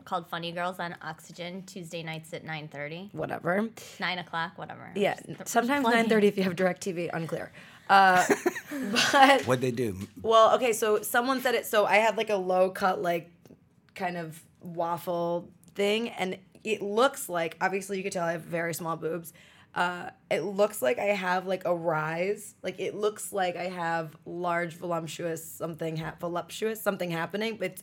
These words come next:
Speaker 2: it's obviously just, like, a line that they created.
Speaker 3: Mm-hmm.
Speaker 2: And someone even commented on <laughs> Facebook, like, "Whoa, Steph got boobs." <laughs> And I was like, "Apparently I did." Thorn.
Speaker 1: Well,
Speaker 2: Guys,
Speaker 1: that
Speaker 2: the
Speaker 1: was
Speaker 2: truth
Speaker 1: nice
Speaker 2: is
Speaker 1: of
Speaker 2: out.
Speaker 1: them.
Speaker 2: I've got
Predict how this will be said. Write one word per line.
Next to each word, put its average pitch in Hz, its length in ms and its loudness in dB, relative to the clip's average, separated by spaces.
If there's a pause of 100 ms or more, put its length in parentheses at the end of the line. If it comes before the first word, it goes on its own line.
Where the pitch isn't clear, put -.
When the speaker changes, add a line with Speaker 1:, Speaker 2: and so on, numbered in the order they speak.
Speaker 2:
it's 170 120 -10
obviously 180 380 -4
just, 160 100 -14
like, 165 120 -10
a 165 40 -8
line 170 360 -6
that 165 120 -14
they - 120 -14
created. 110 480 -4
Speaker 3:
Mm-hmm. 101 80 -8 (480)
Speaker 2:
And 196 120 -2
someone 226 380 2
even 208 220 2
commented 190 360 2
on 185 100 0
<laughs> - 0 -
Facebook, 190 580 2
like, 185 340 2 (400)
"Whoa, 277 340 12
Steph - 440 8
got 349 280 6
boobs." 320 680 8
<laughs> 320 1160 4
And 285 80 8
I 277 80 10
was 302 120 6
like, 277 200 6
"Apparently 277 720 2 (360)
I 254 140 -2
did." - 540 -2 (140)
Thorn. 247 640 0
Speaker 1:
Well, 226 80 -4
Speaker 2:
Guys, 208 340 10
Speaker 1:
that 208 140 -6
Speaker 2:
the 214 80 4
Speaker 1:
was - 100 0
Speaker 2:
truth 240 140 6
Speaker 1:
nice - 80 2
Speaker 2:
is 226 120 8
Speaker 1:
of 208 60 8
Speaker 2:
out. 208 320 10
Speaker 1:
them. - 40 -2
Speaker 2:
I've 185 160 6
got 196 260 4